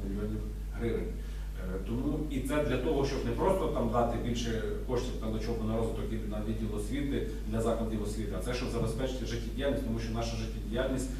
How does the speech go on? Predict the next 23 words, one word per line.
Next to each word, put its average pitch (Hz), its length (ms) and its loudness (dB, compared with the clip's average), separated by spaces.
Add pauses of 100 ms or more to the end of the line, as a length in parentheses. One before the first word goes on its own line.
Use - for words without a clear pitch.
(120)
на 110 60 0
виплату 113 340 2 (160)
цих 104 100 -2
збільшених - 460 0 (340)
заробітних 113 520 0
плат, 110 240 2
на 120 80 0
них 120 80 -2
ще - 100 -2
йдуть 202 180 -2
нарахування, - 560 -2 (440)
е, 101 180 -2 (140)
просто 143 260 0
дорожає 123 540 4
життя. 131 500 2 (220)
І - 20 0
нам 131 260 2
це 131 60 2
необхідно 131 340 2
просто 139 240 0
прожити, - 400 2
а 120 40 2
не, 117 60 2